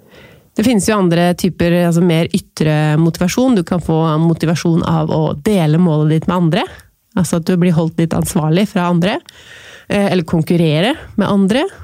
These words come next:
Eller spare sammen, trene sammen og sånt.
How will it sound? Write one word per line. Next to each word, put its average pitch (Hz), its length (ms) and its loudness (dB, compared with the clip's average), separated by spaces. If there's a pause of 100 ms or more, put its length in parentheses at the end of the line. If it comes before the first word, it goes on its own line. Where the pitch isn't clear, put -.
(140)
Eller 208 200 0
spare 170 520 -2
sammen, 196 440 2
trene 190 400 2
sammen 180 360 0
og 196 100 2
sånt. 277 260 -2